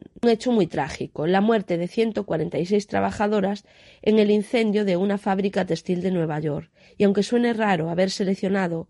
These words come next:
una efeméride tan cruenta para un día que ahora es una jornada que celebra y reivindica a las féminas, tiene su explicación. Esto del Día Internacional de la Mujer antes se llamaba Día de la Mujer Trabajadora, y puestos a elegir un acontecimiento destacado,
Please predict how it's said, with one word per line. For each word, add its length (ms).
una 180
efeméride 680
tan 260
cruenta 360
para 220
un 100
día 220
que 140
ahora 160
es 120
una 140
jornada 580
que 100
celebra 580
y 40
reivindica 520
a 40
las 160
féminas, 540
tiene 240
su 120
explicación. 680
Esto 280
del 180
Día 140
Internacional 580
de 100
la 100
Mujer 440
antes 340
se 80
llamaba 400
Día 300
de 100
la 60
Mujer 320
Trabajadora, 720
y 120
puestos 400
a 40
elegir 400
un 120
acontecimiento 720
destacado, 640